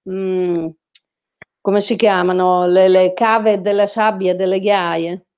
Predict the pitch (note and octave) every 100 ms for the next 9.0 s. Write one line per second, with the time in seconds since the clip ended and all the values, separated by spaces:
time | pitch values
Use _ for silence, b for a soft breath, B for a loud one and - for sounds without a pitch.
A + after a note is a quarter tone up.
0 | _ - G3+ G3+ F3+ G3 F#3+ G#3+ G3+ F#3+
1 | F#3+ G3+ G#3+ A3+ F#3+ F#3 F#3+ F#3+ - G3
2 | F#3+ F3+ F3+ F3 G3 G3+ G#3+ G#3 G#3+ A3
3 | _ _ G3 A#3+ A#3 A#3 G#3+ A#3+ A#3 G#3+
4 | G#3+ G#3 A3 A3+ G3+ G3 F#3+ - _ _
5 | _ _ - G#3+ A3 F3+ G3+ G#3 G3+ G3
6 | F#3+ F#3 F#3 F3 F3 F3 - G3 G3 G3
7 | G3 G3 G3+ G3 F#3+ F#3 G#3+ F#3 F3 G#3
8 | A3+ A3 G3+ G3 G#3 G#3+ G#3 G#3+ F#3 E3+